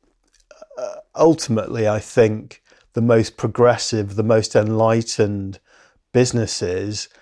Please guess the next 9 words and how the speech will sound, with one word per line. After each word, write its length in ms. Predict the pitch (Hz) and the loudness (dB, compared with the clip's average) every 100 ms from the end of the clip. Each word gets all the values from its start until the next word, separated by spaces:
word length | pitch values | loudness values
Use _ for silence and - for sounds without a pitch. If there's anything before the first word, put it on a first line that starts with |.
| _ | _
have 260 | - 113 120 | -4 -4 0
marketing 720 | 120 113 - - - 104 104 | 2 2 -2 -8 -4 -4 -4
at 100 | 101 | -4
their 220 | 107 107 | 0 0
absolute 580 | 110 - - 101 104 95 | 0 -4 -8 -4 -4 -6
heart 500 | - 123 90 85 - _ _ _ - _ | -2 0 0 -6 -12 _ _ _ -20 _
because 580 | 113 - 113 104 107 - | -4 -2 2 2 2 2
they 220 | 147 135 | 4 4
realise 1000 | 110 123 123 110 95 - 110 117 123 - | 4 6 6 6 0 -8 -6 -6 -6 -10